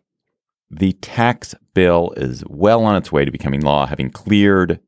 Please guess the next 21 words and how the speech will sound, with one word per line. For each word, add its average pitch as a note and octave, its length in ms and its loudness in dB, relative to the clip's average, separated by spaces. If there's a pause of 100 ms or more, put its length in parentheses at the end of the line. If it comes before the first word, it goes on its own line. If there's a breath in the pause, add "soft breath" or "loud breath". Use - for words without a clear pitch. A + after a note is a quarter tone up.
Senate - 400 -4
committee E2 440 0
on C#2 120 0
a B1+ 60 -2
party D#2 340 -2
line C2+ 300 -2
vote. A2+ 340 -2 (1300 soft breath)
The D2 320 2
Senate E2+ 320 -2
version E2 260 0
of D2 60 -4
the D2+ 80 -2
bill D#2 240 2
is D2+ 180 -2
rolling E2+ 560 2
on C#2 440 -2
freshly - 480 -2
laid C#2+ 640 0 (140)
asphalt D2 680 -2 (140)
toward D2+ 500 -2
passage. D#2+ 720 -2